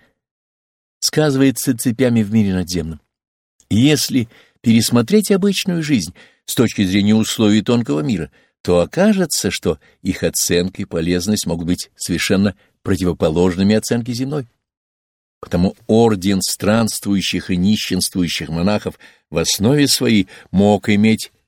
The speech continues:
правильное понимание связанности духа с собственностью и жилищем. Но, конечно, свобода и связанность заключены в сознании. Если оно достаточно расширено и озарено пониманием,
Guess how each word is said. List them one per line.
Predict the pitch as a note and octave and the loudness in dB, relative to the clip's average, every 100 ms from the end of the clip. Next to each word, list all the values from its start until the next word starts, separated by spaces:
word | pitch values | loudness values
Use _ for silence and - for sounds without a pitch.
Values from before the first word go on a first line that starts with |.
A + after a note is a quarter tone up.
| - | -8
правильное | F2+ G2 F2+ F#2+ G2 G#2+ | -2 0 0 0 0 0
понимание | A2 G#2+ A2+ A#2 A#2+ | 0 0 2 2 0
связанности | A2 - A2+ A#2+ A#2+ A#2 - | -2 -2 0 0 -2 -2 -4
духа | A2+ B2 B2 A2+ - - | -4 -4 -4 -8 -12 -8
с | - | -2
собственностью | A2+ G2 - A2+ A2 - A2 | 0 0 -2 -2 -2 -2 -4
и | F#2+ | -4
жилищем. | A2 A#2 - - _ _ _ _ _ _ _ _ _ _ _ _ _ _ _ _ | -2 -4 -6 -10 _ _ _ _ _ _ _ _ _ _ _ _ _ _ _ _
Но, | - G#2 | -4 0
конечно, | G2 G2+ - F2+ | 2 0 0 -4
свобода | - - D#2+ F#2 F#2 F2 | -6 -6 -4 -2 -2 -2
и | D2+ | -4
связанность | - - F2+ C3+ B2 G#2 F2 - | -6 -2 0 0 0 -2 -4 -6
заключены | F#2 D2+ - E2+ D#2 _ _ - | -8 -10 -6 -6 -6 _ _ -10
в | |
сознании. | E2 D#2 D#2+ D#2 - _ _ _ _ _ _ _ G#2 | -8 -6 -6 -8 -12 _ _ _ _ _ _ _ 2
Если | C3 A2 - G#2+ F#2 _ _ _ | 2 2 -2 -2 -2 _ _ _
оно | G2 G#2 G2 | 0 2 2
достаточно | F#2+ - - A2+ - G#2 F#2 | 2 0 0 0 0 -2 0
расширено | F2+ - - E3+ B2+ E2 - - _ - | 0 -2 -4 -2 -2 -2 -6 -20 _ -2
и | |
озарено | F#2+ G2 G2+ A2 | 0 2 4 2
пониманием, | - G2 F#2+ C3+ B2 F2 | 2 0 2 0 -2 -6